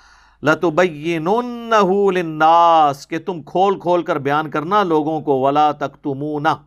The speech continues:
اور مت چھپانا حق کو۔ جب بھی کوئی نیا پیغمبر آنے والا ہوتا تھا نا، اس سے اگلا جو پیغمبر گزرا ہوتا تھا نا،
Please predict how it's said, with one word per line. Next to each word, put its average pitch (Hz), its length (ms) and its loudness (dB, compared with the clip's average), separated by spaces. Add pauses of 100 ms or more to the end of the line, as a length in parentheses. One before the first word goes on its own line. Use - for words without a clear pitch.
(520)
اور 170 160 2
مت 151 500 0
چھپانا 160 520 -2
حق 127 320 -4
کو۔ - 200 -18 (1600)
جب 147 240 0
بھی 196 200 -2
کوئی 269 200 -2
نیا 190 160 4
پیغمبر 190 380 -2
آنے 185 200 0
والا 190 220 0
ہوتا 170 260 0
تھا 170 160 -4
نا، 180 80 -6
اس 180 180 -8
سے 185 200 -6 (680)
اگلا 170 280 0
جو 196 120 -2
پیغمبر 160 380 -4
گزرا 139 320 -4
ہوتا 165 240 0
تھا 165 140 -8
نا، 196 140 -8